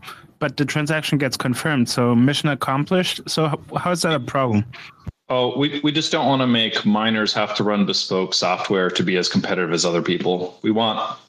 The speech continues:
Speaker 2: mining software to be dumb and easy. That's all. I agree from a security perspective, from a smart, smart contract security perspective, it's not a problem. But I'd rather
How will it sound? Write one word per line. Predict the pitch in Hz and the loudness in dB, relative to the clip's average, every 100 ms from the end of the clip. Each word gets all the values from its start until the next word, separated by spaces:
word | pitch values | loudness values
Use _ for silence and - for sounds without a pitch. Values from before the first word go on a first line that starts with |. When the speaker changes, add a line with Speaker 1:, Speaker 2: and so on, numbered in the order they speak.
| _ | _
Speaker 2:
mining | 120 120 123 123 | 2 2 4 2
software | 113 110 104 - | 2 0 0 0
to | 95 | 0
be | 95 | 0
dumb | 87 92 90 | 0 0 0
and | 85 | 0
easy. | 85 82 85 - - _ | 0 0 0 -4 -18 _
That's | - - | -4 -2
all. | 87 85 - _ _ _ | -4 -4 -10 _ _ _
I | 120 | -2
agree | 131 143 | 0 0
from | 123 | 2
a | 104 | 0
security | - 117 139 135 120 | 0 0 2 2 2
perspective, | 113 - 104 98 98 90 | 0 0 -2 0 -2 0
from | 98 | 0
a | |
smart, | - 104 - - 98 - | 0 -2 -2 -4 -6 -4
smart | - 113 104 | -2 -2 -2
contract | 104 104 101 - - | -2 -2 -2 -2 -4
security | - - - 104 98 | -2 -2 0 0 0
perspective, | 95 90 - 98 92 | 0 -4 -2 -2 0
it's | 90 | 0
not | 98 85 - | 0 -2 -2
a | |
problem. | 92 76 69 104 | -2 -2 0 0
But | - 85 - - - | 0 -4 -6 -12 -4
I'd | 110 | 0
rather | 117 120 120 110 104 110 | 2 2 2 2 0 -4